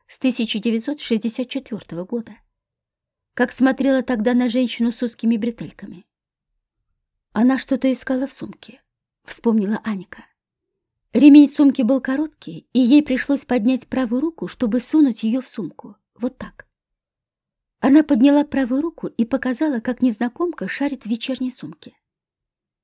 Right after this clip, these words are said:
«Какого цвета была сумка?» «Серебристого», с удивившей её саму уверенностью ответила Аника. «Матово-серебристого.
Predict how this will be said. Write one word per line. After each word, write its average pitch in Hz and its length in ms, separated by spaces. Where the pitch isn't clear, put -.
«Какого 285 380
цвета 294 340
была 190 180
сумка?» - 400
«Серебристого», 226 840
с - 140
удивившей 262 560
её 262 200
саму 254 400
уверенностью 208 720
ответила 226 520
Аника. 190 420
«Матово-серебристого. 220 1160